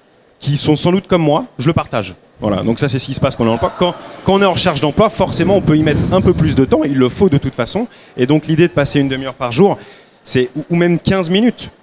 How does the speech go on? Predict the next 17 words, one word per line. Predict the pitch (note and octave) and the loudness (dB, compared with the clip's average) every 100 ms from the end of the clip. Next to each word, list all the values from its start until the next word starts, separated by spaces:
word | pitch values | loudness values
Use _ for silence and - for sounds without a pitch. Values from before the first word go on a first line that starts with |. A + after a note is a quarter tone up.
| _ | _
Mais | A2+ B2 C3 C3 B2+ B2+ B2+ B2 | -4 0 2 2 2 2 0 -2
je | - | 0
pense | F3 F#3 | -2 -2
que | - | -4
c'est | - E3 | -4 -6
quand | - D#3 | -4 -2
même, | D#3 F#3 | 0 0
à | D#3+ | 2
nouveau, | C#3+ C#3 D#3+ | 4 4 4
on | D#3+ | 4
rejoint | B2+ D3 | 2 0
la | C#3 | 0
discipline | A#2+ C3 C3 C#3 D#3 F3+ A2+ _ | 0 -2 -2 0 0 0 -4 _
qu'il | - C3 | -6 -2
faut | D3+ | 2
essayer | D3+ D3 | 0 0
d'avoir. | C3+ A#2+ G2+ | -2 -2 -6